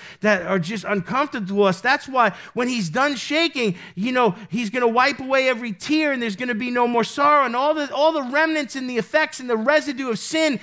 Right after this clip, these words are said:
is gonna be gone. And that's afforded to us by the new covenant. And that's why Hebrews is trying to tell those,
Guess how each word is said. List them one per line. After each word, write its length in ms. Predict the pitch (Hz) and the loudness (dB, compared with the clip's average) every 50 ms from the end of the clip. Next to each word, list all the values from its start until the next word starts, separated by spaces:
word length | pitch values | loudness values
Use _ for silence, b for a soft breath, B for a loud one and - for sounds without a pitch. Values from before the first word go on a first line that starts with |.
| B B | B B
is 100 | B 202 | B -2
gonna 200 | 170 - 294 285 | -2 0 0 0
be 120 | 262 254 240 | 0 0 2
gone. 600 | 185 190 294 320 339 339 320 269 208 147 - - - _ _ _ _ _ _ _ _ _ _ _ _ _ _ _ _ _ _ _ _ _ _ _ _ _ _ _ _ _ - | 2 4 6 6 6 6 6 4 2 0 -4 -10 -20 _ _ _ _ _ _ _ _ _ _ _ _ _ _ _ _ _ _ _ _ _ _ _ _ _ _ _ _ _ 0
And 140 | 190 202 214 | 2 2 4
that's 400 | 233 262 302 294 - - - - B B B | 4 2 2 0 -2 -8 -14 -14 B B B
afforded 560 | 202 180 - - 311 359 392 381 370 294 - | -6 -6 -4 0 2 2 2 2 2 0 -2
to 180 | - 220 202 | -2 2 4
us 240 | 202 190 196 202 - | 4 4 4 2 0
by 300 | - - - 180 175 180 | -2 0 2 4 4 4
the 100 | 180 175 | 4 2
new 220 | 175 180 185 190 175 | 2 2 0 0 -2
covenant. 500 | - - 208 190 180 160 156 139 117 - B B B B | -2 0 0 2 2 0 -2 -4 -6 -10 B B B B
And 160 | B 151 165 170 | B -2 0 2
that's 240 | 185 190 196 - | 2 2 0 -2
why 220 | - 196 208 196 190 | -2 0 0 2 0
Hebrews 480 | 165 165 220 220 190 202 208 190 165 | 0 -2 -4 -4 -2 -2 -2 -2 -2
is 100 | 175 170 | -4 -6
trying 320 | - - - 190 190 208 220 | -6 -4 -4 -2 0 0 -2
to 80 | 226 | -2
tell 320 | 208 - - 240 247 254 247 | -4 -4 -2 0 0 2 2
those, 260 | 214 202 190 180 180 | 2 2 2 2 0